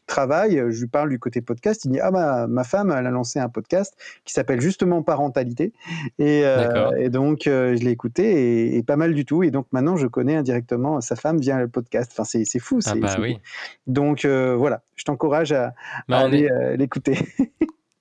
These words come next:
Speaker 2: Bah, super, j'ai, j'irai écouter Parentalité.
Speaker 1: C'est
Speaker 2: Euh,
Speaker 1: ça.
Speaker 2: c'est vrai qu'on, on écoute aussi de temps en temps, quand on est tous les deux dans la, dans la voiture avec Laura, euh, bah, on écoute aussi de, de temps en temps Bliss, euh, Stories et, euh,
Speaker 1: Oui.
Speaker 2: bien sûr, euh, La Matrescence,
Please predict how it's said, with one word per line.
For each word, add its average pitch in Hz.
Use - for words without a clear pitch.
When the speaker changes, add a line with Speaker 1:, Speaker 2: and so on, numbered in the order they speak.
Speaker 2:
Bah, 127
super, 117
j'ai, 113
j'irai 117
écouter 117
Parentalité. 117
Speaker 1:
C'est 147
Speaker 2:
Euh, 120
Speaker 1:
ça. 117
Speaker 2:
c'est 117
vrai 127
qu'on, 117
on 117
écoute 117
aussi 110
de 107
temps 110
en 110
temps, 120
quand 110
on 107
est 101
tous -
les 120
deux 117
dans 107
la, 101
dans 107
la 107
voiture 110
avec 104
Laura, 113
euh, 98
bah, 95
on 98
écoute 101
aussi 107
de, 104
de 104
temps 107
en 104
temps 110
Bliss, 117
euh, 107
Stories 123
et, 104
euh, 98
Speaker 1:
Oui. 160
Speaker 2:
bien 107
sûr, 110
euh, 98
La 104
Matrescence, 110